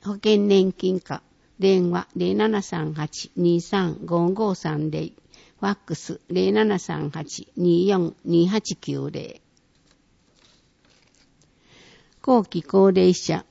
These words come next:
医療制度にご加入の皆様へ。健康診査、歯科健康診査について、対象の方は令和八年二月まで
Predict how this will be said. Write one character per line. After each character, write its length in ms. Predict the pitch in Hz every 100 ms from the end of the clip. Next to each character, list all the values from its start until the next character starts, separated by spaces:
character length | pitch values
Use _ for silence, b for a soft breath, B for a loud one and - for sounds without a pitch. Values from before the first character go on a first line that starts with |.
| -
医 60 |
療 220 | 175 190 202
制 280 | 240 226
度 140 | 170 147
に 200 | 156 - -
ご 160 | 185
加 160 | - 202
入 260 | 190 180
の 200 | 180 180
皆 240 | 180 170 151
様 320 | - 156 -
へ。 160 | - - _ _ _ _ b b b b _ _ _ _
健 260 | - 226 214
康 240 | - 208 -
診 240 | 185 151
査、 280 | - 160 - _ _ _ _
歯 180 | - 175
科 320 | 190 202 208 _
健 220 | - 220 214
康 140 | 220
診 300 | 214 233 190
査 120 | 175 156
に 140 | 151
つ 160 | - 147
い 140 | 143
て、 240 | _ 156 - _ b b b b
対 240 | - 214 214
象 240 | 214 208
の 100 | 202
方 300 | - 180 156
は 180 | 156 170
令 240 | 226 220 190
和 100 | 170
八 360 | 190 190 -
年 280 | 160 151 165
二 120 | 202
月 280 | 202 214 185
ま 180 | 156 147
で 220 | 151 156